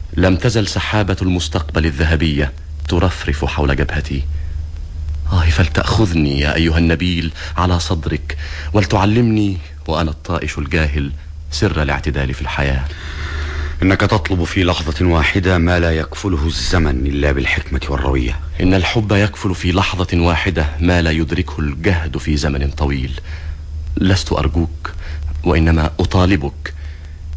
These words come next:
Speaker 1: إنني أدعوك باسم الفضيلة التي تجاهد في الربط بين القلوب النبيلة. وهل أسمي لك اسماً؟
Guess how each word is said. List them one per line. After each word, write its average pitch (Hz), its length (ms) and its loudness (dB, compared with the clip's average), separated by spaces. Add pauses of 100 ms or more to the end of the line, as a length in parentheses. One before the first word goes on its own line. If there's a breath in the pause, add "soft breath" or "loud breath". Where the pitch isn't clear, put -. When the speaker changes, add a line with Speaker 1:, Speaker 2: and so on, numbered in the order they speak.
Speaker 1:
إنني 107 300 4
أدعوك 110 380 0
باسم 107 260 -6
الفضيلة 98 600 -2 (240)
التي 87 240 -2
تجاهد 92 420 2
في 87 100 -4
الربط 98 380 0
بين 80 200 2
القلوب 78 400 -2
النبيلة. 71 520 -2 (1000 loud breath)
وهل 78 400 2 (680)
أسمي 82 440 4
لك 80 200 -2
اسماً؟ 92 400 0